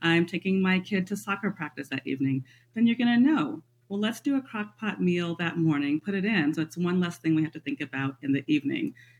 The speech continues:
You know, there's no more, well,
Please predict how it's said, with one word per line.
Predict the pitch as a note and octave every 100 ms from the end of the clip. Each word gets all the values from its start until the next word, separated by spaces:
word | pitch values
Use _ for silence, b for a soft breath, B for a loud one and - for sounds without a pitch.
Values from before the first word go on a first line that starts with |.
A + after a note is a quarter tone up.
| -
You | D3
know, | C3+ C3+ C#3 _ -
there's | E3
no | F#3 F3+ F#3
more, | F#3 E3+ E3 D#3+ D#3+ F#3+ - - _ _ _ _ _ -
well, | E3+ C#3+ C3 -